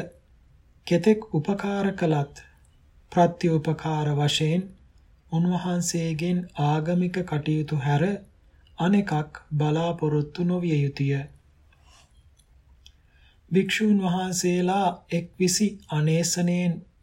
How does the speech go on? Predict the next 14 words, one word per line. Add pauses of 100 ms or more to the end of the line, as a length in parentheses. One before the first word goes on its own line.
(120)
වෙන්ව
වාසය
කළ
යුත්තෝය. (1400)
තමාට
සංග්‍රහ
කරන
දායකයන්
සතුටු
කරවීමට (800)
ඔවුනට
සංග්‍රහ
කරන්නට
ගියතහොත්